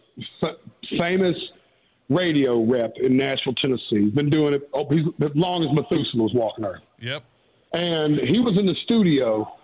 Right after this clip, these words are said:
Speaker 1: the night that I recorded Dead Man Walking, which went on to be my first rock number one. And when I was recording it, Meatball looked at me and said,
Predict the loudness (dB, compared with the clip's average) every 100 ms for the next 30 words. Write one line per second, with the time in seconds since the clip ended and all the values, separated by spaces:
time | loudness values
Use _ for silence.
0 | -8 -2 0 2 2 2 0 0 -2 0
1 | -2 0 0 2 0 0 0 0 0 0
2 | 0 0 -2 0 0 2 0 0 0 0
3 | 0 0 -2 -2 0 0 -2 0 -2 0
4 | 0 0 -2 -10 _ _ _ _ _ _
5 | _ _ -2 -2 0 -2 0 0 0 -2
6 | 0 0 -2 -8 -4 0 2 2 -2 -2
7 | 0 -2 -2 -2 0 0 0 -2 0 -2